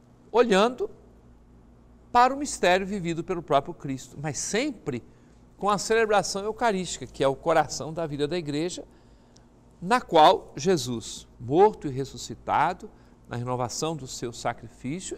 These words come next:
ele se encontra presente. É assim que nós vivemos, até chegar ao chamado tríduo pascal, quinta, sexta,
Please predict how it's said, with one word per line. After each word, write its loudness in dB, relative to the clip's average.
ele -4
se -14
encontra -6
presente. -8
É 0
assim -2
que -8
nós 0
vivemos, -6
até 2
chegar 4
ao -2
chamado -6
tríduo -2
pascal, 2
quinta, -6
sexta, -6